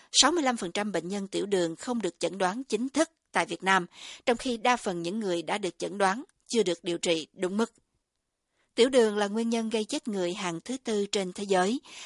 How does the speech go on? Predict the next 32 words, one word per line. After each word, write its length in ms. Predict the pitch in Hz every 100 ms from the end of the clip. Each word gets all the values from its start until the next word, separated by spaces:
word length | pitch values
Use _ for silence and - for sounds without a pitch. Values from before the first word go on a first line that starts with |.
| -
làm 240 | 233 202
giảm 220 | 185 180 262
tuổi 160 | 220
thọ 200 | 233 180
con 220 | - 202
người 260 | 202 190 165 - - -
từ 140 | 220
năm 260 | 190 220 220 - -
tới 180 | 214
mười 320 | 294 226 175 160
năm 180 | 180
tuổi. 300 | 180 165 156 - _ _ - _ -
Trên 160 | 240
toàn 180 | 220 190
cầu, 280 | 196 180 165 - - -
cứ 80 | 294
sáu 240 | - 262
giây 320 | 294 226 202 196
thì 140 | 190
có 160 | - 269
một 220 | 214 -
người 180 | 185 165
tử 220 | 156 180
vong 320 | 220 202 185
vì 240 | 185 170 156
tiểu 160 | 165 190
đường, 260 | 202 170 - _ - - -
và 260 | 196 190 160
cứ 300 | - 220 311
hai 220 | - 262
mươi 120 | 233
giây 220 | 220 220